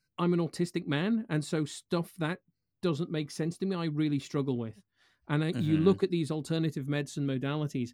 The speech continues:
Speaker 1: and they're all mutually contradictory. One of them says that, you know, it, it's,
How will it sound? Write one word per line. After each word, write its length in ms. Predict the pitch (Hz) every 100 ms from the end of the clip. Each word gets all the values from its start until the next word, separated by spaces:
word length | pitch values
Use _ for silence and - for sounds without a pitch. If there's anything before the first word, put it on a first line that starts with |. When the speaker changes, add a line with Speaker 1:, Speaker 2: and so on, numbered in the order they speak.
| _ _ _ _
Speaker 1:
and 400 | 156 151 151 143 - _ _ _
they're 200 | 147 170
all 80 | 196
mutually 560 | 175 180 - - 156
contradictory. 800 | 151 151 139 147 220 175 135 131 _ _ _ _
One 200 | 151 170
of 80 | 165
them 160 | 175
says 400 | 165 - 160 147
that, 300 | - 151 156 - _
you 160 | - 156
know, 260 | 143 139 175
it, 120 | 190 175
it's, 320 | 143 139 -